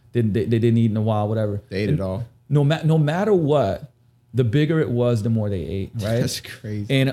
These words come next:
Speaker 1: and, and the thing is, at the end of it, every single person, when they asked, they were like, "No, no, no, I ate as much as I thought I," you know.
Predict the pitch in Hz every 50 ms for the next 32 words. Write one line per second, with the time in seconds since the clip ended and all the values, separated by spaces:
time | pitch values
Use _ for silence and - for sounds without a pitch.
0 | - 139 - 143 143 135 131 - - 170 160 156 - 220 254 262 202 151 160 135
1 | - 127 - - 170 214 254 285 254 170 123 123 117 113 113 - - _ _ _
2 | - - 151 175 185 233 220 - - 220 196 170 156 - - 170 156 180 190 -
3 | 131 123 127 120 123 117 - 117 120 131 117 110 104 - - - 139 139 143 160
4 | 156 - 254 247 240 233 226 226 196 185 190 - - 180 185 185 180 175 160 147
5 | 165 160 156 160 151 135 143 135 127 - - 127 127 123 117 - - 139 123 117
6 | 113